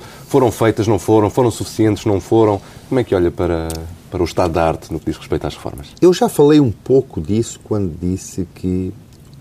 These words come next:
Speaker 2: houve duas coisas que eu acho que mudaram, eh, no país. Uma é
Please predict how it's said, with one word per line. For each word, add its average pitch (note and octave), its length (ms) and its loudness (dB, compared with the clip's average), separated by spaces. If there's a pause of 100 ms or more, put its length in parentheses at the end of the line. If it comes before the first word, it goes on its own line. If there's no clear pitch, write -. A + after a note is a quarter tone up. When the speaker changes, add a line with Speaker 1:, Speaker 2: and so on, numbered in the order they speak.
(120)
Speaker 2:
houve G2+ 320 2
duas B2+ 440 2
coisas F2+ 540 0
que - 160 -10
eu E2 160 -4
acho D#2 400 -6 (120)
que - 120 -10
mudaram, D2 720 -4 (1040)
eh, - 120 -16 (340)
no - 100 -12
país. - 480 -16 (340)
Uma C3+ 380 -2 (1120)
é D#2+ 280 0